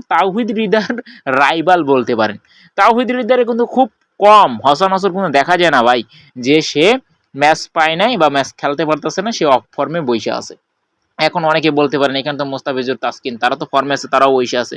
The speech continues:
হ্যাঁ ভাই, বসে আছে। তাদের জায়গাটা অনেক পাকাপোক্ত, তারা রেস্টে আছে, যেহেতু already আফগানিস্তানের সাথে পাকিস-, মানে আফগানিস্তানের সাথে বাংলাদেশ সিরিজ জিতে নিছিল,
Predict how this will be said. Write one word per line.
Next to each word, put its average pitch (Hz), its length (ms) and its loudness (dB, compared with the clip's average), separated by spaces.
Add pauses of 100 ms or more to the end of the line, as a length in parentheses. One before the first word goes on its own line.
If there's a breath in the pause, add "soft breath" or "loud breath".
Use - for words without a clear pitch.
হ্যাঁ 151 180 0
ভাই, 120 160 0
বসে 131 260 -2
আছে। 110 220 -6 (460 loud breath)
তাদের 143 320 -2
জায়গাটা 170 400 2
অনেক 180 220 0 (100)
পাকাপোক্ত, 175 520 -4
তারা 156 380 -2
রেস্টে 156 420 -4
আছে, 190 280 -2
যেহেতু 165 400 -2 (320 loud breath)
already 175 380 2
আফগানিস্তানের 170 580 -2
সাথে 175 220 -4
পাকিস-, 156 380 -6 (120)
মানে 151 180 -2
আফগানিস্তানের 165 580 -2
সাথে 175 380 -2
বাংলাদেশ 143 420 -2
সিরিজ 180 400 -4
জিতে 185 260 -2
নিছিল, 180 300 -2